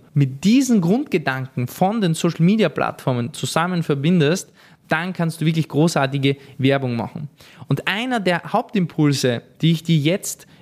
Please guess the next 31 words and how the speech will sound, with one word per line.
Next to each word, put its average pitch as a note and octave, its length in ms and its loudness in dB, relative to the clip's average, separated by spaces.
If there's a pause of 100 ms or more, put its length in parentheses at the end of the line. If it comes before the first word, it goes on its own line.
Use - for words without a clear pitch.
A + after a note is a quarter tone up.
(120)
mitgeben D3+ 500 2
möchte, A#2+ 460 -2 (180)
ist - 200 0
das - 180 0 (100)
mehrwertbasierte F3+ 1040 2
Modell. C#3 500 0 (520)
Das D3 140 0
mehrwertbasierte G3+ 840 2
Modell E3+ 460 0 (240)
besagt, D#3+ 560 -2
dass E3+ 140 -2
es - 160 -4
darum F3+ 500 0
geht, C3 460 0 (100)
Mehrwert F3+ 500 2
zu D3 140 -6
stiften - 400 -4
auf A#2+ 100 -2
Social B2 380 -4
Media. B2 420 -8
Und D#3 160 2
dass F3 100 2
es F#3 120 -2
der - 160 -4
einfachste F#3 880 -2
Weg G#3 360 0
ist, - 460 0
neue G3+ 420 4
Kunden B3+ 460 -2
aufzubauen, B2+ 800 0
neue G#3+ 320 2